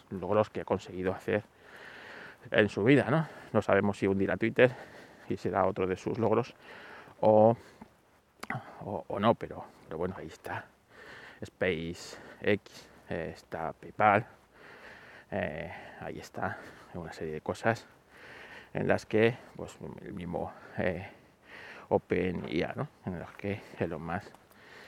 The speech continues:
está, está ahí detrás, ¿no? Entonces, entonces, la verdad es que me sorprendió bastante, ¿no? Y me llegó a pensar eso, ¿no?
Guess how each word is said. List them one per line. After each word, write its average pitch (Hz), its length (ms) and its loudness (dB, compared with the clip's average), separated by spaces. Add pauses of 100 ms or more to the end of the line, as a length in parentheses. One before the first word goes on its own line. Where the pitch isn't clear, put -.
(120)
está, - 500 -4 (240)
está - 200 -4
ahí 82 80 -2
detrás, - 340 -10
¿no? - 120 -12
Entonces, - 460 -8 (840)
entonces, - 340 -12 (100)
la - 320 -10 (120)
verdad 120 120 2
es - 60 -4
que - 60 -8
me 139 80 -4
sorprendió 117 360 2
bastante, 110 340 2
¿no? - 480 -12
Y 107 100 -4 (760)
me 107 80 -6
llegó 104 140 2
a 117 40 6
pensar 110 300 0
eso, 120 140 0
¿no? 135 100 -6